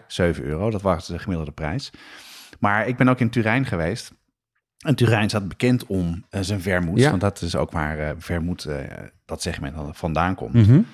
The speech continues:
Speaker 1: En daar, eh, was het op een gegeven moment bloedheet. En, eh, iedereen was een beetje chagrijnig. En we moesten even zitten en eten. En die stad was leeg. Want ja, in die hitte zit iedereen binnen en te wachten tot de zon weggaat. En dan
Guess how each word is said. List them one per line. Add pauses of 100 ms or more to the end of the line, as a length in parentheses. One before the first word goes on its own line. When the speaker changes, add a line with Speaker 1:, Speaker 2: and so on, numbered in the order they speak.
(800)
Speaker 1:
En
daar,
eh,
was
het
op
een
gegeven
moment
bloedheet.
En,
eh,
iedereen
was
een
beetje
chagrijnig.
En
we
moesten
even
zitten
en
eten.
En
die
stad
was
leeg.
Want
ja,
in
die
hitte
zit
iedereen
binnen
en
te
wachten
tot
de
zon
weggaat.
En
dan